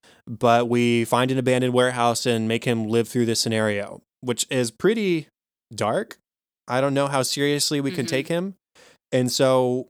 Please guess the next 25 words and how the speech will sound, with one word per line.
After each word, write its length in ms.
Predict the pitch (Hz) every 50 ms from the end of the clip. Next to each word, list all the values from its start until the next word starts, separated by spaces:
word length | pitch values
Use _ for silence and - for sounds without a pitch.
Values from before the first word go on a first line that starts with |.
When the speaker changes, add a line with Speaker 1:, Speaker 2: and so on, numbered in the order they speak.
| _ _ _ _ _ _ _ _ _
Speaker 1:
my, 380 | 147 147 143 131 127 127 127 120
my 140 | 143 135 123
question 380 | - - 151 143 - - 123
is, 420 | 120 117 104 98 95 - - - - _ _ _ _ _ - 127 110
does 300 | - 131 127 160 170 143
Ryan 500 | 131 143 147 147 151 156 151 147 131 110
really 360 | 113 117 117 123 127 143 143
have 180 | 131 135 139 127
the 80 | 123 117
proper 300 | - 123 117 110 - 120
motivation 640 | 117 117 113 113 107 104 104 101 - 107 98 117
to 100 | - 131
be 160 | 110 117 113 110
this 200 | 104 110 - -
opposed 360 | 113 - - 110 104 101 -
to 80 | -
Jim? 460 | 104 101 110 107 104 117 147 175 190 - _ _ _ _ _ _ _ _ _ _ - - _ _ _ _ -
And 580 | - 117 117 117 117 120 131 120 - 131 143
<laughs> 20 | -
do 140 | 127 - 131
you 60 | 123
think 260 | 120 - 143 143 -
he 100 | - 147
was 180 | 143 131 123 -
even 480 | 139 131 131 135 131 131 131 123 113